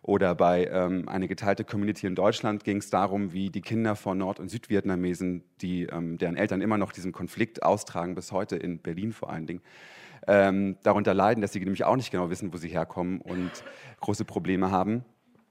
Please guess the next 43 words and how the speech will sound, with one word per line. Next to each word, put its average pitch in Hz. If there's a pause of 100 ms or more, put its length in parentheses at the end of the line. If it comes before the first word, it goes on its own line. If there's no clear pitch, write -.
(160)
Und 113
da 107
gab's 101
eine 104
Geschichte, 104
die, 98
ähm, 95 (260)
wo 104
ich, 92
also 90
bis 113
heute 110
eigentlich 104
jede 107
Woche 110
mindestens 104
einmal 107
irgendwie 98
bei 101
Twitter 110
oder 92
eine 95
E-Mail 123
bekomme 104
von 98
irgendjemandem, 107
Nolan 98
Cold 98
Home, 107 (540)
eine 104
Integrationsgeschichte. 104
Ich 98
musste 117
mit 98
zwölf -
Jahren 98
von 95
Berlin 95
nach 98
Bayern 95
ziehen 117 (540)
und, 98
ähm, 95